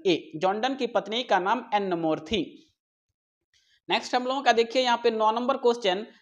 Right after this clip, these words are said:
"Songs and sonnets is the work of dash।" Songs and sonnets जो है, ये किसका वर्क है?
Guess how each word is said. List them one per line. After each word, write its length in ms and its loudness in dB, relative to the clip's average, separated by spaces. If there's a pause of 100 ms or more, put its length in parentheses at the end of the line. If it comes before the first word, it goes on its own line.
(220)
"Songs 340 6
and 240 -2 (100)
sonnets 360 0 (120)
is 200 0
the 200 6
work 180 4 (100)
of 140 4
dash।" 300 0 (220)
Songs 340 0
and 300 -4
sonnets 360 2
जो 140 4
है, 520 2
ये 120 6
किसका 500 2
वर्क 360 4
है? 440 2